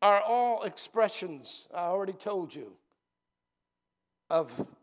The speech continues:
death. Graduates, the bottom line is enjoy life with God while you're young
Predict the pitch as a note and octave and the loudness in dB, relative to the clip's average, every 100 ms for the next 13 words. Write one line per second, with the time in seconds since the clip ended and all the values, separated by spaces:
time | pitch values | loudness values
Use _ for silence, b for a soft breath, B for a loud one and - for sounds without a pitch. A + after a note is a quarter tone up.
0 | _ B2 G3 E3 A2 - _ _ _ _ | _ 0 4 4 0 -12 _ _ _ _
1 | _ _ _ _ _ _ _ _ _ _ | _ _ _ _ _ _ _ _ _ _
2 | _ _ _ _ _ _ _ _ _ _ | _ _ _ _ _ _ _ _ _ _
3 | D3 F3 F#3+ G#3 G3 F#3+ - - - _ | 0 2 2 2 -4 -4 -10 -14 -16 _
4 | _ _ _ _ _ _ _ _ _ _ | _ _ _ _ _ _ _ _ _ _
5 | _ _ _ _ _ _ _ - C#3 F3+ | _ _ _ _ _ _ _ -14 -2 0
6 | G3 F#3 F#3+ F#3+ F#3 F3+ F#3 F3 C#3+ - | 2 0 2 2 2 0 -4 -6 -10 -12
7 | - _ _ _ _ _ _ - D3+ D3 | -14 _ _ _ _ _ _ -10 -10 -6
8 | D#3+ F3+ E3+ E3+ E3 D#3 - - D3 B2+ | -4 -2 -2 0 -2 -2 -6 -10 -10 -8
9 | D3+ D3+ C#3 B2 - _ _ _ _ _ | -4 -2 -2 -4 -14 _ _ _ _ _
10 | _ _ _ _ _ _ _ _ C3 C#3 | _ _ _ _ _ _ _ _ -4 -4
11 | C3+ C#3+ C3 D#3+ D#3+ | -4 -8 -6 -4 -4